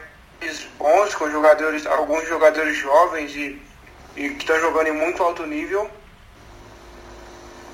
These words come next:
Manchester City do Guardiola, que é tudo que a gente já viu e que acompanha toda semana, que é um time que consegue se reinventar, consegue jogar o futebol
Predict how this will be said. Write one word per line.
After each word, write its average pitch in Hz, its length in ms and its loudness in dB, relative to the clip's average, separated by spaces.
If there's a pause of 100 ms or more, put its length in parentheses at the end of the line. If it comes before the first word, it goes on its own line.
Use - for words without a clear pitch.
(420)
Manchester 392 300 0 (120)
City - 100 -4
do 185 100 -4
Guardiola, 180 800 2 (400)
que 156 200 -6
é 156 600 0 (1000)
tudo - 200 -10
que 196 100 -4
a 185 40 2
gente 175 200 -4
já 175 160 2
viu 180 280 -4
e - 40 -10
que - 240 -10
acompanha 165 420 -2
toda 170 220 -6
semana, 165 520 -2
que 170 100 -6
é 156 60 -2
um 156 60 -6
time 165 240 -10
que 156 460 -10 (380)
consegue 156 880 0 (380)
se 151 120 -12
reinventar, 160 800 -2
consegue 151 800 -6
jogar 151 320 0
o 160 40 0
futebol 151 520 0